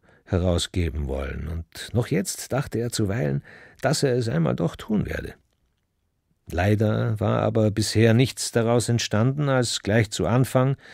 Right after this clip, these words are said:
ein folgenreiches Missverständnis mit Clarissens Erzieherin. Zu der hatte nämlich Walter eines Tages gesagt: „Sie werden sehen, in kürzester Zeit mache ich alles gut.“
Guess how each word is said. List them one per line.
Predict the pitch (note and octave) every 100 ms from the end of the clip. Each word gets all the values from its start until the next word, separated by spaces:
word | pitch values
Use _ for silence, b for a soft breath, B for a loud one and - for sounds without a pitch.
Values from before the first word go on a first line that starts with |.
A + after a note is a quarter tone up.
| B B
ein | G2+ G2+
folgenreiches | - C#3 B2+ A#2+ G2+ A2 G2 F2
Missverständnis | C3+ - A#2+ - B2+ A#2 G#2
mit | G#2 G2+
Clarissens | - F#2 A2+ A#2+ A#2 G#2
Erzieherin. | G2+ - - - C2+ - - E2+ - b b b b b b
Zu | - G2+
der | A2+ D3 D3 A2
hatte | G#2 G#2
nämlich | G#2+ G#2 F2+
Walter | G2 C3 B2+ G2
eines | F#2 F#2 -
Tages | G#2 G#2+ G2+ -
gesagt: | F2 F#2 G#2+ A2+ -
„Sie | - - G2+
werden | A#2+ A2 G2
sehen, | E2+ A#2+ C#3+ E3+ E3
in | A#2 G#2
kürzester | - E3 - B2 - G#2
Zeit | - B2+ C#3
mache | B2+ B2+ A#2
ich | B2+ B2 - -
alles | E3+ D#3+ -
gut.“ | D3+ C#3 E2+ _ -